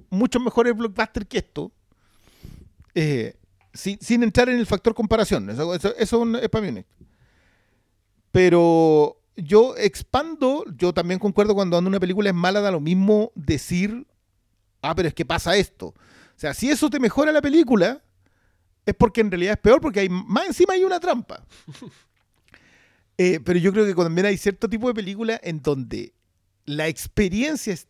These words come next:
tanto mejor que el, o sea, que, que la, el auténtico valor de la película está en la experiencia de verla, en donde tampoco importa mucho que te cuenten la trama, así como,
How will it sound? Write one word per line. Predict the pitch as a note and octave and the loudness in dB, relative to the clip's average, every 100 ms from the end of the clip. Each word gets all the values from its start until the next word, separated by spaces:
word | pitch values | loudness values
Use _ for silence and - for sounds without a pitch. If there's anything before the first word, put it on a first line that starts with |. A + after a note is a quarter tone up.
| _ - | _ -8
tanto | B3+ C#4 - C#4 | -6 -6 -8 -4
mejor | A3 - G3 D#3 C3 _ | -6 -2 -2 -2 -8 _
que | C#3+ | -8
el, | G#2+ F#2 _ _ _ _ _ _ _ _ _ _ _ _ _ _ _ _ _ _ _ _ _ _ _ | -8 -10 _ _ _ _ _ _ _ _ _ _ _ _ _ _ _ _ _ _ _ _ _ _ _
o | D#3+ | -6
sea, | - - | -4 -6
que, | D#3+ _ - _ | -16 _ -20 _
que | - | 0
la, | F#3+ F#3 D#3+ - - | 2 0 -4 -8 -2
el | F#3 | 0
auténtico | F#3 - D#4+ C#4+ - - | 0 -4 -6 -4 -8 -4
valor | A3+ G#3+ C4+ C#4 | -2 2 2 2
de | |
la | C4+ | -2
película | A#3 B3+ B3+ | -2 -2 -4
está | A3 - | -6 -6
en | A#3+ | -6
la | A#3 | -6
experiencia | - - F#3 A3+ - F#3+ | -6 -8 -4 -6 -4 -4
de | D3 | -2
verla, | G3+ C4 D4 - | -4 -4 -8 -8
en | F3 | -8
donde | F#3 D3 | -6 -8
tampoco | G#3 - - | -10 -12 -12
importa | B3+ D#4+ - | -10 -10 -8
mucho | D#4 G4 F4+ | -8 -4 -2
que | E4 | -4
te | D#4+ | -6
cuenten | F#4+ D4 F#4 | -10 -10 -12
la | A4 | -10
trama, | - A3 | -10 -10
así | - | -12
como, | G2 F#2 F2+ D2 | -14 -14 -16 -20